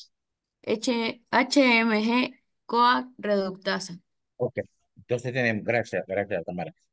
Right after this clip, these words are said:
Speaker 2: Entonces tenemos que la regulación es necesaria para controlar los niveles del colesterol plasmático.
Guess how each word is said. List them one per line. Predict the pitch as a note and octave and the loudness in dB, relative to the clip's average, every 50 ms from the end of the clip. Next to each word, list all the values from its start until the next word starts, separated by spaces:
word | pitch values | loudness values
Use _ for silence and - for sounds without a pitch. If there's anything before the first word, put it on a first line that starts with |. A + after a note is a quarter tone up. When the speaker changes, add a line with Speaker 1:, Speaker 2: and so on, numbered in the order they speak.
| _ - | _ -6
Speaker 2:
Entonces | G#2+ A2+ A2+ - C3 - | -6 -4 -4 -4 -6 -2
tenemos | C3 B2+ C#3 D3+ D3 C3+ - | -2 -2 0 0 -2 -4 -4
que | - B2 | 0 0
la | A2 G#2+ G#2+ | 2 2 2
regulación | G2+ A2 G2+ G2+ G2 F#2+ F#2+ F#2+ - - - B2 C#3 D#3+ | 2 0 0 -2 -2 -4 -4 -4 -6 -4 -2 0 0 0
es | E3 | 0
necesaria | D#3+ C3+ - - - B2+ D3+ E3+ F3 F3 - | -2 -4 -4 -2 0 0 0 0 -2 -4 -2
para | - C3 D3 E3+ G#3 A3 G#3+ G#3+ - - - _ _ _ _ _ _ | -2 0 0 0 -2 -4 -8 -10 -16 -20 -20 _ _ _ _ _ _
controlar | - B3+ C4 C4 A3+ G#3+ F#3 D3+ C3+ C3 C#3+ D#3 D#3 | 0 0 2 2 2 2 2 4 4 6 6 6 6
los | D3 C3 B2 | 4 2 0
niveles | B2+ A#2 A2 B2 C#3 C#3+ | 0 0 0 0 0 2
del | C3 B2 A2+ A2+ | 2 0 0 0
colesterol | A2 G#2 G2+ G2 - - A2 A2 A2+ G#2+ | 0 -2 -4 -4 -4 -6 -6 -6 -4 -2
plasmático. | - A2 F#2+ - - G2+ F2+ E2+ D#2+ - - E2 - _ _ | -2 -4 -4 -4 -6 -6 -4 -4 -4 -6 -10 -16 -18 _ _